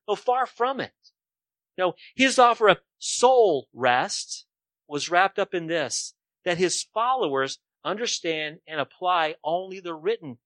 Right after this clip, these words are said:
Torah and not the oral traditions of the scribes and the Pharisees. The Lord Jesus was saying, in essence, "Take my easy yoke, the written Torah, upon yourself. Learn of my heartfelt love for my Father,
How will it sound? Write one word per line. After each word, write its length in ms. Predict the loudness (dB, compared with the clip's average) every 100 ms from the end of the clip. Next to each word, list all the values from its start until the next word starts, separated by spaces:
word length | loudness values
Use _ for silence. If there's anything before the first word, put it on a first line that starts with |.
| _ -14
Torah 380 | -8 -6 -8 -14 _ _ _ -14
and 140 | -6
not 220 | -4 -4
the 160 | -8 -12
oral 260 | -6 -6 -6
traditions 640 | -14 -12 -10 -12 -14 -18 -18 _ -14
of 80 |
the 80 | -10
scribes 460 | -8 -8 -10 -10 -12
and 100 | -18
the 60 |
Pharisees. 760 | -18 -20 -18 -18 -20 _ _ _ _ _ _ _ _ _ _
The 80 | 6
Lord 200 | 8 6
Jesus 340 | 2 -2 -2
was 140 | -2 2
saying, 220 | 4 4
in 80 | 4
essence, 400 | 2 2 -2 -4 _ _
"Take 340 | -4 2 2 2
my 400 | 0 2 0 -4
easy 560 | -16 -16 -14 -12 -12 -10
yoke, 400 | -6 -6 -6 -14 _ _ _ _ _ _
the 100 | 6
written 320 | 6 -2 -4
Torah, 320 | -2 2 2
upon 280 | 2 0 -2
yourself. 540 | -6 -10 -8 -6 -8 -10 _ -20 -6
Learn 360 | 2 4 4
of 140 | 0 0
my 160 | 0
heartfelt 580 | 0 0 -2 0 -2 -2
love 280 | -2 -2 -2
for 100 | -4
my 180 | -4 -6
Father, 460 | -4 -6 -4 -8